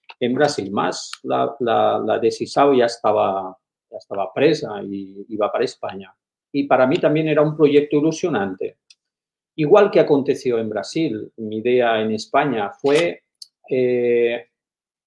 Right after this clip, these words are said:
pegar, eh, intentar hacer un, un trabajo global, igual que en Brasil, no solamente con el equipo adulto,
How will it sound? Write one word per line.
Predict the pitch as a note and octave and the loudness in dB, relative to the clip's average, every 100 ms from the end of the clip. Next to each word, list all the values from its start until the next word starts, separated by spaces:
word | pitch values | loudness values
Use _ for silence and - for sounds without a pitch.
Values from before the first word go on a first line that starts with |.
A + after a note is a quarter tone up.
| _ _ _ _ _ - C#3+ - | _ _ _ _ _ -12 -10 0
pegar, | C#3 C3+ E3+ E3+ D3+ C3 D3 | 2 4 2 2 -2 -2 -2
eh, | |
intentar | C3 B2+ B2+ A#2+ D3+ F3 | -4 -2 -2 0 0 2
hacer | E3 F3+ F3 | 0 0 -2
un, | F3 F3 E3 - | -2 -4 -8 -8
un | D3+ D3+ D3+ D3+ | -6 -6 -8 0
trabajo | D#3 D#3 D#3+ D#3+ | 4 4 6 6
global, | E3+ D#3 G2+ F#2+ - _ _ _ | 4 6 4 2 -6 _ _ _
igual | A2+ B2 C3+ C3 | -4 0 0 0
que | |
en | A#2+ A#2 | -4 -2
Brasil, | A2 E3+ D#3+ | -4 -2 0
no | C3+ B2 | 0 0
solamente | D#3+ C3+ B2+ A#2+ A#2 A2 A2 | 0 2 0 0 0 0 -2
con | C3+ A2+ | -4 -2
el | A2 | -4
equipo | G#2+ G2 - G#2 | -6 -12 -6 -6
adulto, | G#2+ D#3+ E3 D#3 A2 - | -2 0 0 -2 -6 -8